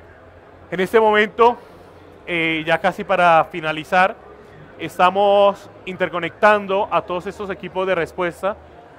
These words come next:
a través de, de una red hemisférica, y lo que se va a tratar es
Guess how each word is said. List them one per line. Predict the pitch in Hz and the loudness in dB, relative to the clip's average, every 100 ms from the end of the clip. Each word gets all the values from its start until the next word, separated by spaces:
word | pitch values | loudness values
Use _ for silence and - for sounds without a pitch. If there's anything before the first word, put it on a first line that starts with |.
| - - | -12 2
a | 170 | 2
través | 170 165 170 170 | 4 4 4 0
de, | 185 190 190 185 185 - | 0 2 2 2 -2 -4
de | 156 | -6
una | 160 175 180 185 175 | -6 -2 2 4 4
red | 185 180 | 2 -2
hemisférica, | 180 156 185 180 170 165 185 - - - - - - - - | -4 -6 -2 -2 -2 -2 -4 -6 -16 -20 -20 -20 -20 -20 -14
y | 175 | -6
lo | 170 | -6
que | 170 | -4
se | 156 | 2
va | 170 | 4
a | 170 | 4
tratar | 196 208 202 202 | 2 4 4 6
es | 202 202 196 - - | 6 4 2 -2 -20